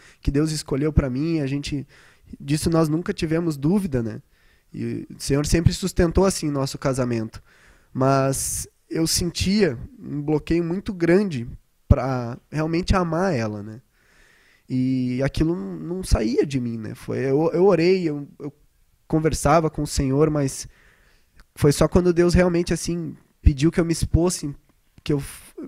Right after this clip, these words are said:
que eu me colocasse em exposição no culto, né? Que eu sentia aquilo sair de mim, de-, logo após uma ministração do seminário, do seminário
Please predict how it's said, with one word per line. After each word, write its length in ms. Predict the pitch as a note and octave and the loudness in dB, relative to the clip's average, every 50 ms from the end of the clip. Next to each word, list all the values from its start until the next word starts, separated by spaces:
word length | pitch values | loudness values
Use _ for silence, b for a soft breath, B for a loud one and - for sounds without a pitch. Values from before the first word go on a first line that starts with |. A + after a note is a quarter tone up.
| A#3 - | -8 -2
que 80 | - D3 | 0 0
eu 260 | C#3+ C#3+ C3+ B2+ B2 | 0 0 -2 -4 -6
me 140 | A#2+ B2 C3 | -8 -10 -6
colocasse 460 | - - D3+ D3+ D3 - D#3+ E3+ - | -2 0 0 0 2 0 0 0 0
em 20 | E3+ | -2
exposição 720 | - - - F3 D#3+ E3 D3+ - - E3 E3 F3+ F#3 D#3+ b b b b b b b b b - | 4 6 6 6 6 4 0 0 2 4 4 4 4 2 b b b b b b b b b 0
no 140 | D3 D#3+ D#3+ | 2 2 2
culto, 500 | - - - E3+ F#3+ A3 G#3+ - - E3 | 2 2 4 4 6 4 4 2 2 0
né? 280 | C#3+ C#3 C#3 D#3 D#3+ - - _ _ | 2 -2 -4 -6 -10 -14 -18 _ _
Que 140 | - - - | -8 0 2
eu 140 | D#3+ D#3+ D#3+ | 2 2 2
sentia 360 | - - E3+ D#3 - - F3+ | 0 -4 -6 -4 2 2 2
aquilo 240 | E3+ - F#3 F3+ F3+ | 2 2 0 0 0
sair 440 | - - - - G3 F#3+ F3+ F#3+ G3+ | 0 2 2 2 2 2 0 -2 -4
de 160 | F3 D#3+ D3+ | -4 -4 -4
mim, 200 | C#3 C#3+ D3+ E3 | -4 -4 -4 -2
de-, 140 | D3+ D3 D3 | -2 -2 -2
logo 300 | - C3+ C#3+ D3 E3 F3 | 0 2 2 4 4 4
após 320 | E3 - - D#3 D#3 D#3+ D#3+ | 6 6 6 6 4 2 -2
uma 160 | D#3+ D#3 D#3 | -4 -4 -4
ministração 840 | D#3 D#3 D3+ D#3 D3+ - - D3 C3+ C3+ - - C#3+ D3 D#3+ F3+ F3+ b b b b b b b b b b b b b | -4 -2 -4 -4 -4 -4 -4 -4 -4 -4 -4 -4 -2 -2 -2 -2 -4 b b b b b b b b b b b b b
do 100 | - C3+ | -6 -4
seminário, 800 | - - - D3 C#3 C#3 C3 B2+ B2 C#3 E3 E3 D3+ C3 - - | 0 2 2 2 4 2 0 0 2 2 2 2 2 0 -2 -6
do 440 | - - C3 B2+ B2+ B2 A#2+ A#2 - - | -12 -10 -4 -4 -2 -2 -4 -6 -8 -12
seminário 880 | - - - C3+ C3 C3 C3 C3+ C#3 C#3 C#3+ C#3 C3 B2 A#2+ B2 C#3 | -2 0 0 0 2 0 0 0 0 2 2 2 2 2 0 -2 -6